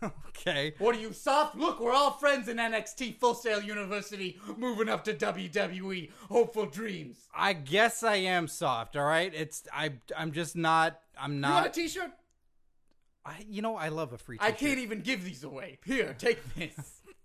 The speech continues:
Speaker 1: This says
Speaker 2: You're refusing it? I can't even give it away.
Speaker 1: I, it says soft on it.
Speaker 2: You like, are you not an Enzo Amore fan?
Speaker 1: I'm sorry, I'm not.
Speaker 2: Well, fuck you, man. <laughs> Trying to come up in the world?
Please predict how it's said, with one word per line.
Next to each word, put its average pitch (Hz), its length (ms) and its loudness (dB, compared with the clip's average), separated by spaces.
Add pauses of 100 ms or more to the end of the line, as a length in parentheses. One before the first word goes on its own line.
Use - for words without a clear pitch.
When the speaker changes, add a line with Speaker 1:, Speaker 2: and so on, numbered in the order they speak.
(260)
Speaker 1:
This 170 300 -8
says 202 180 0
Speaker 2:
You're 294 140 6
refusing 311 480 2
it? 381 220 -6
I 302 100 8
can't 359 260 2
even 359 220 -2
give 359 180 2
it 277 60 -4
away. 196 400 -4
Speaker 1:
I, 160 120 0
it 208 200 -2
says 254 260 -4
soft 226 600 -4
on 110 220 -6
it. 101 120 -14
Speaker 2:
You 277 400 0
like, 277 240 6 (300)
are 226 100 4
you 220 160 -4
not 220 240 2
an 220 100 -2
Enzo 220 400 0
Amore 220 340 2
fan? 247 380 -4 (140)
Speaker 1:
I'm 151 540 -2
sorry, 135 360 0
I'm 120 120 -4
not. 117 260 0 (300)
Speaker 2:
Well, 254 400 2 (1300)
fuck - 280 -2
you, 202 180 -8
man. 202 400 -2 (440)
<laughs> - 460 -18
Trying 302 240 8
to 302 60 2
come 302 220 4
up 294 160 6
in 277 80 -4
the 277 80 2
world? 294 320 4